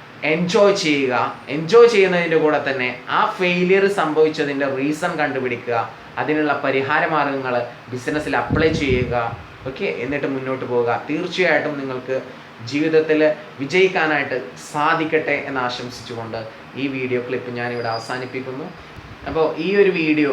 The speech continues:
നിങ്ങൾക്ക് ഉപകാരപ്പെടുമെന്ന് തോന്നുന്നുണ്ടെങ്കിൽ നിങ്ങൾ എന്ത് ചെയ്യുക? മറ്റുള്ളവരിലേക്ക് മാക്സിമം എന്ത് ചെയ്യുക? ഷെയർ ചെയ്യുക. മാത്രമല്ല എൻ്റെ YouTube ചാനൽ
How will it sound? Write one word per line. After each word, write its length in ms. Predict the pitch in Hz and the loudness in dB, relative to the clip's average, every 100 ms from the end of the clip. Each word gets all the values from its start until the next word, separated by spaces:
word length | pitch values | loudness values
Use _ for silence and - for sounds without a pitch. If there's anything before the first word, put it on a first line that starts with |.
| - | -2
നിങ്ങൾക്ക് 300 | 139 147 143 139 | -4 -2 -2 -2
ഉപകാരപ്പെടുമെന്ന് 840 | 131 135 143 147 147 139 131 127 127 | 0 2 4 2 0 -2 -2 -6 -4
തോന്നുന്നുണ്ടെങ്കിൽ 540 | 120 117 117 110 107 107 | -4 -4 -6 -6 -6 -8
നിങ്ങൾ 160 | 113 117 | -8 -8
എന്ത് 120 | 117 110 | -6 -4
ചെയ്യുക? 200 | 110 113 | -4 -4
മറ്റുള്ളവരിലേക്ക് 760 | 120 131 131 123 120 117 120 135 135 113 | -6 -4 -2 -2 0 -2 -2 -6 -6 -4
മാക്സിമം 480 | 113 - - 147 135 | -4 -4 -6 -4 -4
എന്ത് 140 | 107 101 | -6 -6
ചെയ്യുക? 280 | 101 - - | -6 -6 -4
ഷെയർ 280 | 117 117 123 | 0 0 0
ചെയ്യുക. 300 | 110 113 185 - - - 135 | -4 -4 -6 -10 -18 -8 -4
മാത്രമല്ല 400 | 143 160 147 143 135 | -2 0 0 0 -2
എൻ്റെ 160 | 135 139 | -2 -2
YouTube 300 | 135 135 160 - | -2 -4 -6 -4
ചാനൽ 260 | 139 139 | -2 -2